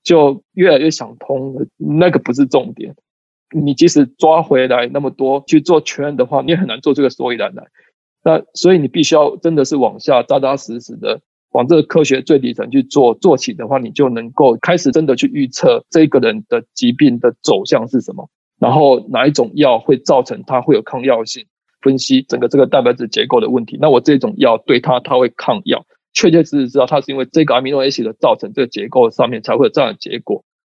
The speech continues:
那我们就可以知道说，哦，那我这个人就不适合用这一个药。所以慢慢的其实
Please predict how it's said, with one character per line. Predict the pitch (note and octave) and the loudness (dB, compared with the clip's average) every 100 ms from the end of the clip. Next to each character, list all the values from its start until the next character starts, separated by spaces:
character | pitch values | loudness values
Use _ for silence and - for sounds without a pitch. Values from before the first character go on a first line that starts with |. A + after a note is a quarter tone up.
| _ | _
那 | F3 | 0
我 | C#3 | 2
们 | |
就 | D3 | 2
可 | D3 | 2
以 | C3+ | 0
知 | C3 | 0
道 | C3 A#2+ | 0 0
说， | C3+ A#2+ | -4 -6
哦， | - A2+ | -6 -4
那 | D#3+ | -2
我 | C#3 A2 - - | -2 -4 -8 0
这 | C#3+ | 0
个 | C3+ | 0
人 | A2 | -8
就 | A#2+ | -12
不 | - B2+ | -14 -10
适 | - A#2 | -6 -4
合 | G#2+ A2 | -6 -4
用 | A#2+ G#2+ | -8 -4
这 | G#2+ | -4
一 | G#2 | -4
个 | - - | -10 -4
药。 | A#2 - _ _ _ - | -4 -4 _ _ _ 0
所 | G3+ | 4
以 | F3+ - | 4 4
慢 | G3+ G#3+ | 0 2
慢 | F#3+ F3+ D3 | 2 0 0
的 | B2+ A#2+ | -2 -2
其 | - C3+ | -2 -6
实 | C3+ B2 B2+ C#3+ | -6 -8 -10 -10